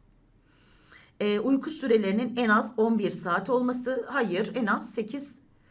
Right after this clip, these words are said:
pardon, en az yedi saat diyor burada. Ee, yani uygun diyor. Ama önerilen sekiz on saat diyor.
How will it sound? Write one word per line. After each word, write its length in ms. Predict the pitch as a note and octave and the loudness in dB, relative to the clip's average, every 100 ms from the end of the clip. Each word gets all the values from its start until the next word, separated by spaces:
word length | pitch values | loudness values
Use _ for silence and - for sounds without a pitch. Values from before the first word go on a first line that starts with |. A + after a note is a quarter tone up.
| _ | _
pardon, 380 | - F#3+ F#3 A#3+ B3 | 2 2 2 -4 -2
en 120 | C#4 | 0
az 340 | A#3+ D4+ F#3+ | 0 -2 -2
yedi 200 | A3+ B3+ | -2 -2
saat 440 | - G3 D3 C#3+ - | 0 0 0 -4 -6
diyor 240 | C#3 C3 | -4 -4
burada. 560 | C#3+ B2 C#3 D#3 A#3 - - - - - - _ _ _ - | -6 -6 -4 -2 -2 -6 -16 -20 -20 -20 -20 _ _ _ -4
Ee, 60 | F3 E3 D3 C#3+ D#3 | 0 0 0 -4 -6
yani 260 | D#3+ C#3 | -6 -4
uygun 520 | E3 A3+ A3+ A3+ F#3+ D3 | 2 2 4 2 0 -2
diyor. 360 | A#2+ B2 G#3 - - - - - - - _ _ _ _ _ | -2 -2 -2 -4 -12 -20 -20 -20 -20 -20 _ _ _ _ _
Ama 220 | G#3 B3 A#3 | 0 4 6
önerilen 540 | A#3+ A#3+ A#3+ A3+ D4+ | 6 6 2 0 0
sekiz 460 | - A#3+ A#3 B3+ G#3 | -2 -4 -4 -2 0
on 160 | A#3 | 0
saat 360 | A3+ - D3 A#2+ - | -2 -4 -4 -6 -12
diyor. 380 | C3+ C3 D3 G#3 | -10 -6 -4 -4